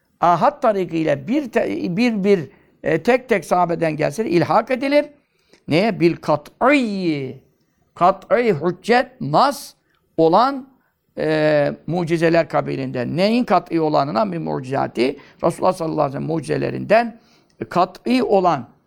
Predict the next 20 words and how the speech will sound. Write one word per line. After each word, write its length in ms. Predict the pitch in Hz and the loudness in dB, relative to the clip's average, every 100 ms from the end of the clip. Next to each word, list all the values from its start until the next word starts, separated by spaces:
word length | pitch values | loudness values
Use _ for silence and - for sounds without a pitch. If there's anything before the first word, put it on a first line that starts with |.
| _ | _
maktu'un 640 | 156 190 190 233 233 233 220 | 0 0 0 -2 -2 -2 0
bih 100 | 208 | 0
olan 220 | 175 143 | 0 -2
mesela. 280 | 139 143 - | -6 -10 -2
En 200 | 330 320 | 0 2
kat'isine 800 | 233 226 220 214 220 226 233 320 - _ | 0 0 -2 -6 -4 0 0 -2 -14 _
Kur'an. 360 | 285 302 294 294 _ _ _ _ _ _ _ _ _ - | 2 4 2 -2 _ _ _ _ _ _ _ _ _ -2
Misli 280 | 247 - 262 | -2 0 2
yazılamamış, 720 | 240 220 202 180 190 208 240 | 2 2 2 0 -4 -6 -6
bir 80 | |
sure 300 | 220 240 240 | -4 -2 -2
bile 120 | 220 220 | 0 0
yazılamamış, 560 | 208 196 180 202 208 226 | 0 -2 -4 -4 -8 -6
bir 200 | 202 233 | 2 2
ayet 140 | 240 | 4
yazılamamış, 680 | 226 202 202 180 170 220 196 | 0 0 0 -2 -4 -6 -8
bir 100 | 240 | -6
yalanı 360 | 233 233 226 233 | -2 0 0 -2
yan 140 | 214 | -4
çıkmamış. 480 | - 214 208 214 | -6 -8 -6 -6